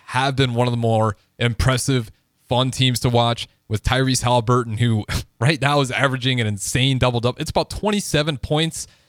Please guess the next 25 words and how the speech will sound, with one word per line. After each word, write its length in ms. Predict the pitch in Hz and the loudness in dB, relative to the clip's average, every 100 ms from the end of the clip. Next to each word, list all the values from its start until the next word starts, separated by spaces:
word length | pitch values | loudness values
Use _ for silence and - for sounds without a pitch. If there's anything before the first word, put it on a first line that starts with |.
| _ | _
and 60 | 143 | 2
about 180 | 135 - | 2 2
twelve 320 | - 175 139 | 2 2 2
assists 360 | 123 151 131 | 0 0 0
per 200 | 208 135 | 0 0
game 400 | 110 120 117 107 - - - | 2 2 2 2 -2 -14 -4
if 140 | 120 135 | -2 0
you 80 | 120 | 2
round 280 | 131 131 | 4 2
it 80 | 120 | 0
up. 160 | 120 101 | -2 -2
It's 100 | - | -4
about 200 | 120 - | -6 -4
point 260 | - 147 | -2 0
eight 160 | 127 127 | 0 -2
and 80 | 110 | -4
point 300 | - 127 107 | -4 -4 -2
nine. 440 | 120 117 110 101 - _ _ | 0 0 0 -2 -8 _ _
So 100 | - | -2
about 220 | 127 127 - | 0 0 -2
<laughs> 140 | 120 | -4
a 80 | 196 | -4
twenty-eight 800 | 143 - 143 147 131 123 131 143 - _ - _ - - | -4 0 2 2 -2 -4 -4 -4 -8 _ -20 _ -10 -4
and 140 | 120 | -2
twelve 480 | - 131 139 143 | 0 2 2 0